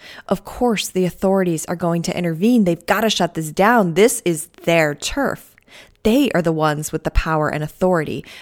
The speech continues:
authority to speak for God, authority to interpret the scriptures,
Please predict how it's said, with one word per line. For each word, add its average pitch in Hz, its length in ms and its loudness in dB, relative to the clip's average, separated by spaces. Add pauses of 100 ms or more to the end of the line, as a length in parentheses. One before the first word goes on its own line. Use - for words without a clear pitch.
(100)
authority 233 500 4
to 196 100 2
speak 196 300 -2
for - 140 -8
God, 160 420 0 (200)
authority 226 580 4
to 196 160 -2
interpret 175 440 -4
the 160 60 -8
scriptures, 160 640 -2